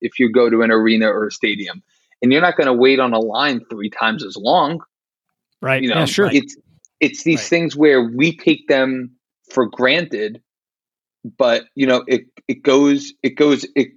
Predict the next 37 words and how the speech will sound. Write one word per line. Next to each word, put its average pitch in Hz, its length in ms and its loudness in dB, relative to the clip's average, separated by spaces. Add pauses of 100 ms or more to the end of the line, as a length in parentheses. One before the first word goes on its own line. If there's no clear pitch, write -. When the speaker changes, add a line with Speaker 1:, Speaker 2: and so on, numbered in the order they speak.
Speaker 1:
goes 143 260 2
into 147 240 -4
the 139 120 0
show. - 560 0
And 120 420 -2 (560)
an 131 160 -2
artist, 160 480 0
as 120 180 -2
you 123 80 -4
said, 208 300 -2
doesn't 156 240 -2
wanna 143 180 0
devalue 127 540 0
their 107 100 -6
product 139 580 -2
if - 120 -12
they 131 120 0
can 127 200 -10
wait 127 420 0 (760)
nine 127 360 0
months 117 280 -2
and 120 100 -2
have 117 180 -2
a 107 100 -2
full 117 340 0
tour 113 380 0
at, 101 260 -2 (180)
you 110 100 -8
know, 101 180 -6 (100)
the 120 100 -2
normal 117 360 2
capacity 104 680 -4
and 104 120 -8
not 98 280 -4
devalue - 420 -10
their - 140 -18
product. - 360 -8